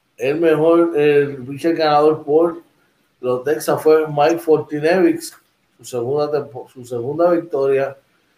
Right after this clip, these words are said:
de la temporada. Cleveland perdió su segundo por, eh, Oakland y el salvado fue para Ian Kennedy, el número catorce.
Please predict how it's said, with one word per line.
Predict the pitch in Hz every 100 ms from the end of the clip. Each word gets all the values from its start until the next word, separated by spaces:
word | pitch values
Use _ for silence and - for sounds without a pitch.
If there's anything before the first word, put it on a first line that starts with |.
| _ _ _
de | 120
la | 143 156
temporada. | 165 160 151 151 151 147
Cleveland | - - 170 196 175 156 156 151 - -
perdió | 139 135 143 156
su | - -
segundo | 143 131 156 160 147 131 135 _ _ _ _ _ _
por, | 123 143 156 156 -
eh, | 135 135 131 127 123 - 123
Oakland | 120 190 202 170 156 156
y | 156 190 208 202
el | 180 160
salvado | 160 143 143 151 151
fue | 147
para | 143 143
Ian | 147 139 127
Kennedy, | 143 147 147 151 - -
el | 143 143
número | 143 147 147
catorce. | 131 127 127 120 -